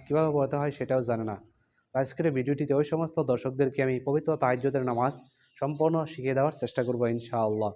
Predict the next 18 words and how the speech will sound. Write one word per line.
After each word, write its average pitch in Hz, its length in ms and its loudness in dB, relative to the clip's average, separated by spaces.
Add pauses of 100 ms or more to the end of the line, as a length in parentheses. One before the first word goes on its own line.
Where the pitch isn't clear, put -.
(360)
তো - 60 -14
ভিডিওটি 156 340 0
সম্পূর্ণ 143 480 -2
দেখে 131 220 -4
নেবেন, 143 240 -2
তাহলে 123 260 -2
অবশ্যই 143 360 -2
আপনারা 127 280 0
পবিত্র 135 360 -2
তাহাজ্জুদ 120 400 -2
নামাজ 139 240 -2 (100)
একা 120 260 -2
একা 151 180 -2 (380)
বাড়িতে 120 380 0
আদায় 120 280 0
করতে 120 240 -2
পারবেন 107 260 -2
ইনশাআল্লাহ। 104 640 -4